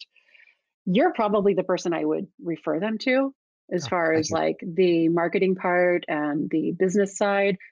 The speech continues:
Speaker 1: because a lot of your stuff is coming super handy. But I also feel like, for whatever reason, I've just sort of gotten lucky. Like, there's, like, I've,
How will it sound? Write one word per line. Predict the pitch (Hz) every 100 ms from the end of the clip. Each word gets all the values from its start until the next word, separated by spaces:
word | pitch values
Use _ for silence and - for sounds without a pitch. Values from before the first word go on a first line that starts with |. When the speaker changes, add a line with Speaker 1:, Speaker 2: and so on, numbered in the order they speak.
| _
Speaker 1:
because | 190 190
a | 185
lot | 190 185
of | 175
your | 170
stuff | - 165
is | 160
coming | 165 160 160
super | 160 160
handy. | 160 151 151 - _ _ _ _ _
But | - 202
I |
also | 214 269 285 247
feel | 214 190
like, | 180 180 - _ - _ _
for | 247
whatever | 226 220 226 220
reason, | 208 185 185
I've | 185 185 175
just | 190 185 -
sort | - 175
of | 160
gotten | 175 175
lucky. | 165 170 170 156 160
Like, | 165 160
there's, | 180 165
like, | 175 151 -
I've, | 165